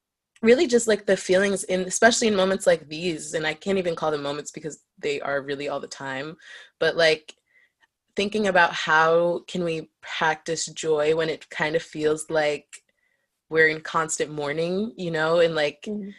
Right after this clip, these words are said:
Speaker 1: you know, specifically before we get all the way into that, like, I'm thinking most recently about the Breonna Taylor case, but specifically the Breonna Taylor verdict, which was maybe a week or
Speaker 2: Mm-hmm.
Speaker 1: two ago now, when,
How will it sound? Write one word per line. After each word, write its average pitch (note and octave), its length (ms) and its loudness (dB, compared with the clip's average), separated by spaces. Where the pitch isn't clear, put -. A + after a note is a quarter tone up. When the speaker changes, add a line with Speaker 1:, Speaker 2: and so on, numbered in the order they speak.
Speaker 1:
you F3+ 120 -2
know, E3 120 2
specifically F#3 680 -2
before E3 300 0
we E3 100 -4
get D#3 160 2
all D#3 140 4
the D#3 80 2
way D3+ 120 2
into D3+ 260 -4
that, C#3+ 240 2
like, C#3+ 260 -2
I'm C#3+ 100 -8
thinking D#3 380 -8
most D#3 260 -4
recently D#3 440 -6
about C#3+ 320 2
the E3 80 -2
Breonna D#3 420 -2
Taylor D3+ 560 -4
case, E3 400 -4
but - 200 -8
specifically E3+ 500 -4
the D#3+ 120 -2
Breonna D#3 300 -2
Taylor D3+ 300 -2
verdict, C#3+ 680 -2
which D#3 220 -8
was - 460 -10
maybe D#3+ 240 -6
a D#3 80 -6
week D3+ 160 -6
or D#3 60 0
Speaker 2:
Mm-hmm. - 60 -12
Speaker 1:
two E3+ 460 -6
ago F3 260 2
now, F#3 500 -2
when, D3+ 420 0